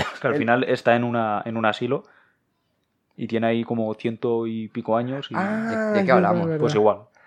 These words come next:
Speaker 2: De la milla verde.
Speaker 3: Ah, la milla verde. Entonces sí.
Speaker 2: La mierda verde.
Speaker 3: La milla, la milla.
Speaker 2: Bueno, vamos a la siguiente noticia y a ver, a ver cómo vamos de tiempo. Sí, será la última ya de hoy, ya está.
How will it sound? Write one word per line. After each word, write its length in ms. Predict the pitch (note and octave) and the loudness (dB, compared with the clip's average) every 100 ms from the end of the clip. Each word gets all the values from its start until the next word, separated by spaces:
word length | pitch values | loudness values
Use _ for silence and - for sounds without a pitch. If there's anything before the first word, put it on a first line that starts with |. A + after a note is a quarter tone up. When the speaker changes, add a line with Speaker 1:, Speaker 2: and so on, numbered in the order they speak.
| _ - | _ -6
Speaker 2:
De 260 | C#3+ C3+ | 0 0
la 80 | A2+ | 0
milla 200 | C3 A2+ | 0 -2
verde. 320 | G2+ A2+ - - - | -4 -10 -14 -12 4
Speaker 3:
Ah, 140 | C3 | 6
la 60 | G2 | 6
milla 140 | G#2+ | 2
verde. 260 | F#2+ F#2+ - _ | 0 -4 -14 _
Entonces 260 | F#2 F2+ - | -16 -14 -14
sí. 140 | - - | -16 -10
Speaker 2:
La 120 | C3 | -4
mierda 280 | C#3 C3 G#2 | -2 -2 -4
verde. 300 | F#2+ G2 - _ | -6 -8 -12 _
Speaker 3:
La 80 | F#2+ | -16
milla, 220 | G2 F#2 | -12 -10
la 40 | |
milla. 240 | G2+ G2 - _ _ _ _ _ _ _ _ | -10 -12 -16 _ _ _ _ _ _ _ _
Speaker 2:
Bueno, 380 | F3 D#3+ A#2+ A2+ _ _ - | 4 4 4 -4 _ _ 4
vamos 560 | E3 A#3 C#4 A3 - | 8 10 10 8 6
a 100 | E3 | 2
la 140 | D3 C#3 | 2 -2
siguiente 320 | D3+ D3+ C#3+ | -2 -2 -2
noticia 560 | C3 D3 D3+ F3 F#3+ - | -4 -4 -2 0 0 -2
y 240 | C#3+ D#3 | -2 -2
a 120 | - | -2
ver, 240 | A2 B2+ C#3 | -4 -4 -6
a 60 | G2+ | -8
ver 140 | A2 | -12
cómo 160 | G#2+ G#2 | -10 -10
vamos 240 | G2+ A2+ | -8 -10
de 80 | G2 | -10
tiempo. 280 | G#2+ G#2+ D3+ | -10 -8 -8
Sí, 320 | B2+ F#2 G2 | -8 -10 -12
será 220 | - G#2 | -12 -10
la 80 | F2+ | -8
última 340 | C2 - - | -10 -12 -12
ya 220 | F#2 F#2 F#2 | -12 -10 -10
de 140 | F2+ | -10
hoy, 160 | F#2 F#2 | -10 -12
ya 80 | - | -18
está. 300 | - - | -20 -20